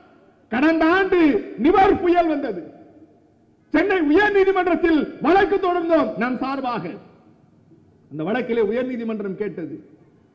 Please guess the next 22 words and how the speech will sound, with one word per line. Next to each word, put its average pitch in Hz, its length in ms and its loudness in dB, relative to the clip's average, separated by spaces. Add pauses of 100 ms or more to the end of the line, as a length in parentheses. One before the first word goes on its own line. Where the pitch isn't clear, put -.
அங்க 185 200 -2
இருக்கிற 285 260 -2
மக்களுக்கு 240 460 -6
நீங்கள் 214 260 -4
நிவாரணம் 277 460 -4
கொடுத்தால் 214 460 -6
என்ன? 233 300 -6 (760)
அதை 220 320 -2
தாண்டி 294 680 0 (180)
நீதியரசர் 320 640 0
கிருபாகரன் 330 540 0
கேட்டார், 247 420 -6 (1120)
"விவசாயிகளுடைய 294 720 -2
கடனை 285 380 0
தள்ளுபடி 359 400 2
செய்யுங்கள்" 302 380 2
என்று 254 180 -6
சொன்னார். 180 400 -10 (600)
அதற்கு 147 760 -4 (920)
மாநில 180 440 -4
அரசு 156 280 -6
யார்? 214 260 -6